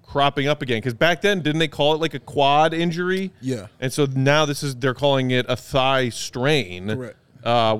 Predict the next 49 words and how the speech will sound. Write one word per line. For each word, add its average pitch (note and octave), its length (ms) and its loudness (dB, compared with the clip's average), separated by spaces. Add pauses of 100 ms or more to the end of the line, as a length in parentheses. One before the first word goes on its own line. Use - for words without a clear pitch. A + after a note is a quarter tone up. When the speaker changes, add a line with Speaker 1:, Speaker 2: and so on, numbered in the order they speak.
(120)
Speaker 1:
after B2 280 0
the A2+ 140 -2
M A2 140 0
R G#2+ 180 0
I. C3 300 0
So A2 240 -6 (160)
I, G2+ 240 -4
I A2+ 120 0
assume E3+ 420 -2
that A#2+ 140 -2
this C3+ 180 -4
is A#2+ 120 -6 (320)
one C3+ 160 2
and C3+ 100 0
the A#2 60 -2
same, G#2+ 460 -4
the A#2+ 80 -10
same C#3+ 260 0
injury B2 300 0
that's G#2+ 160 -4
been G#2+ 180 0
lingering A2+ 560 0 (400)
and A2 160 -4
hampering A2+ 460 -2
him G#2 320 -4
for, G2+ 360 -6 (640)
you A2 80 -10
know, F#2+ 220 -6 (160)
going A2+ 220 -2
on G#2+ 100 0
a - 20 -4
month A#2+ 320 0
now. D#2 220 -16 (300)
Speaker 2:
Yeah, C#3+ 160 0
and A#2 200 -6
that's C#3+ 140 -4
crazy. C#3 320 -2
And, C#3 300 -2 (100)
and C#3 220 -4
honestly, E3 340 -4
just E3 220 -4
to C3+ 80 -6
speak D#3 240 -10
to C#3 140 -6
the B2 160 -4
toughness - 680 -6 (460)
of A#2+ 120 -8
DeMar C3 280 -4
DeRozan, C3 580 -4